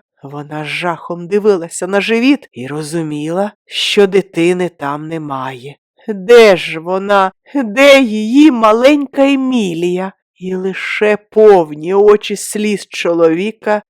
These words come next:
відкрили їй жахливу правду. Емілії більше немає. Декілька днів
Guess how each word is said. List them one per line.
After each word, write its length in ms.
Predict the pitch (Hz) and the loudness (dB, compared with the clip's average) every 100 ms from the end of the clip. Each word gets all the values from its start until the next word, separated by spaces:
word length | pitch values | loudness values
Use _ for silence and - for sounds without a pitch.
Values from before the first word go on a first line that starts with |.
| - | -10
відкрили 1000 | 139 147 147 - - 170 165 180 190 180 | -4 -4 -6 -16 -6 -2 0 0 0 0
їй 440 | 170 170 175 175 _ - | -2 -4 -6 -10 _ -12
жахливу 760 | 139 139 - 156 151 156 147 | -8 -8 -10 -8 -6 -4 -6
правду. 680 | - 165 165 160 143 127 151 _ _ - | -8 -6 -4 -4 -10 -16 -16 _ _ 4
Емілії 1040 | 196 190 185 202 226 220 208 202 202 208 - | 6 6 4 2 4 4 0 0 -2 -4 -12
більше 640 | 131 151 175 170 - 160 | -4 -2 0 -2 -6 -8
немає. 800 | 170 165 151 143 139 135 151 165 _ _ _ _ _ _ _ _ - | -8 -10 -8 -6 -8 -10 -16 -18 _ _ _ _ _ _ _ _ -18
Декілька 800 | 156 202 311 - 285 254 208 190 | 0 4 4 4 -2 0 0 0
днів 520 | 165 175 190 190 | -2 -2 0 -2